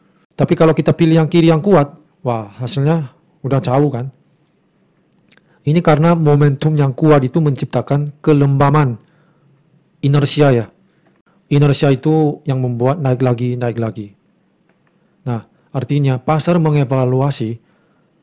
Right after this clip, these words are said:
saham yang kiri itu lebih diinginkan oleh pasar. Kemudian waktu versus harga. Nah,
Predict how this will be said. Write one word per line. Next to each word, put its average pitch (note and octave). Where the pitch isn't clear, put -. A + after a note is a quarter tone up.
saham D3
yang D3
kiri D3+
itu C3+
lebih C3
diinginkan C#3
oleh A#2
pasar. A#2
Kemudian C#3
waktu C#3+
versus C3
harga. A2+
Nah, A2+